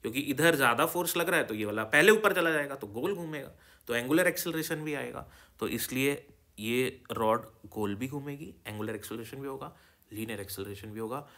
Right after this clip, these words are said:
तो अपना आंसर कौन सा ऑप्शन ठीक होने वाला है? सेकंड वाला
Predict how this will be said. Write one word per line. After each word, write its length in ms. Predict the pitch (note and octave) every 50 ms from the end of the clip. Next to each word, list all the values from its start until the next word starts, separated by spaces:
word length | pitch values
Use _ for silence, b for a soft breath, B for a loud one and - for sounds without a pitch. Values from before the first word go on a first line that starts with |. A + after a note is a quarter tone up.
| B B _
तो 60 | - - - -
अपना 240 | A2+ - - - C3 A2+ - A#2 A#2 A#2 -
आंसर 320 | A2 A2+ A2+ G#2+ - C3 A#2
कौन 220 | A#2+ A#2 A2+ A2+
सा 140 | G#2 - A#2+
ऑप्शन 300 | A#2 - - B2 A2 A2
ठीक 180 | - A2 G#2+
होने 160 | A2 A2 G#2+ G#2+
वाला 240 | G#2 G2+ G2 G2
है? 180 | G2 F#2+ F#2+ G2 - b b b b b b b b b b b b b _ -
सेकंड 340 | - - G2 F2 F#2 F#2
वाला 240 | F2+ F#2 - E2+ F2